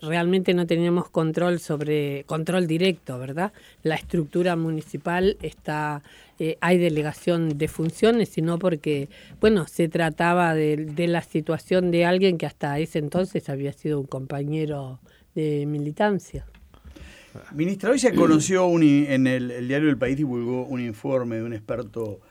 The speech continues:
Speaker 2: canadiense que dice que, este,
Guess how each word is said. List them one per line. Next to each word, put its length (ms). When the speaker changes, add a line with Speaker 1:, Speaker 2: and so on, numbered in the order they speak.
Speaker 2:
canadiense 1300
que 200
dice 380
que, 400
este, 520